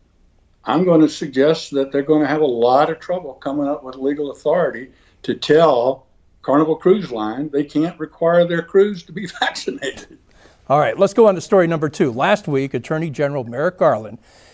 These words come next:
Speaker 2: announced the Department of Justice and the F B I would establish a task force to probe a disturbing spike in threats made against school board members, teachers, and staff over the issue of mask mandates.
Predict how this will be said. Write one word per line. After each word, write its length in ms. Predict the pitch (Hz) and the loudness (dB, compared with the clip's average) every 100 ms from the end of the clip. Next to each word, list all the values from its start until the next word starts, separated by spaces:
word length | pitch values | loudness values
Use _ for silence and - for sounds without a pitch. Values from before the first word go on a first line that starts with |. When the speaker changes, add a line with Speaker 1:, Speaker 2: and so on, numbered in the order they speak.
| _ - | _ -4
Speaker 2:
announced 380 | 170 180 185 | 0 0 -2
the 160 | - 143 | -6 -6
Department 460 | 131 - 175 196 202 | -6 0 2 2 -4
of 80 | |
Justice 480 | 156 151 - 165 160 | -2 -2 -2 -8 -8
and 240 | 147 175 208 | -4 -2 2
the 100 | 190 | 2
F 140 | 202 | 2
B 120 | 185 | 2
I 340 | 190 196 123 - - | 4 4 -2 -6 -16
would 140 | 123 | -16
establish 480 | 123 - 151 165 - | -6 -2 -2 -2 -8
a 60 | 170 | -12
task 440 | - 180 196 202 | -4 -2 -2 -4
force 460 | - 131 98 - - | -10 -12 -10 -16 -18
to 120 | 131 | -18
probe 540 | - - 165 160 160 | -18 -2 0 0 -2
a 40 | 120 | -10
disturbing 640 | 131 - - 170 185 190 | -12 -16 -6 -6 -4 -8
spike 500 | - - 127 104 - _ _ _ _ _ - | -10 -6 -4 -4 -12 _ _ _ _ _ -10
in 120 | 151 | -8
threats 360 | - 190 214 | 2 2 2
made 240 | 175 160 156 | -2 -4 -4
against 300 | 151 147 - | -6 -8 -10
school 280 | - 214 226 | -2 0 0
board 260 | 156 127 | -2 -4
members, 380 | 117 113 139 160 | -8 -10 -12 -12
teachers, 460 | - 208 202 160 151 | -6 -6 -4 -6 -6
and 100 | 151 | -10
staff 460 | - 180 156 156 | 0 4 4 2
over 180 | 160 165 | -2 -4
the 160 | 160 208 | -2 -2
issue 240 | 208 160 | -2 -4
of 100 | 127 | -4
mask 320 | 135 127 - | -4 -6 -6
mandates. 520 | 135 123 98 90 - | -6 -8 -8 -18 -20